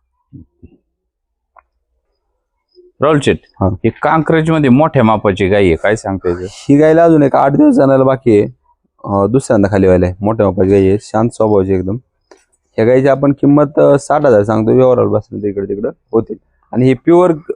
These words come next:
Speaker 2: कांक्रेज मध्ये, ही गाय अशी क्रॉस मध्ये नाही, प्युअर मध्ये.
Speaker 1: आता मी
Speaker 2: प्युअर काँक्रेजचं वैशिष्ट्य असं असतं की, की प्युअर काँक्रेजचे, अं, शिंग जाड असतात.
Speaker 1: काय होईल म्हणले सर हिचं?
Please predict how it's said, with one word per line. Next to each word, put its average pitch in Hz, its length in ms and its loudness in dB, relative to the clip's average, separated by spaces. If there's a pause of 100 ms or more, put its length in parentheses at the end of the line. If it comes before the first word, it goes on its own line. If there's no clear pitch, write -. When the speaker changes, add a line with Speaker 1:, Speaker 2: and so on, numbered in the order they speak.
(180)
Speaker 2:
कांक्रेज 143 360 0
मध्ये, 123 240 2
ही 101 120 2
गाय 113 160 0
अशी - 160 -4
क्रॉस 117 360 -2
मध्ये 110 180 -2
नाही, 98 200 -4
प्युअर 113 360 0
मध्ये. 104 260 -4 (200)
Speaker 1:
आता 95 200 -8
मी 90 60 -6
Speaker 2:
प्युअर 131 220 2
काँक्रेजचं 143 600 0
वैशिष्ट्य 131 400 0
असं 123 200 -2
असतं 110 220 -6
की, 123 140 -8 (160)
की - 320 -12
प्युअर 120 320 0
काँक्रेजचे, 120 440 -2 (360)
अं, 98 340 -2
शिंग 120 240 -4
जाड 120 340 0
असतात. 104 220 -6 (1700)
Speaker 1:
काय - 140 0
होईल 143 140 2
म्हणले 117 240 2
सर 95 180 -2
हिचं? 92 220 0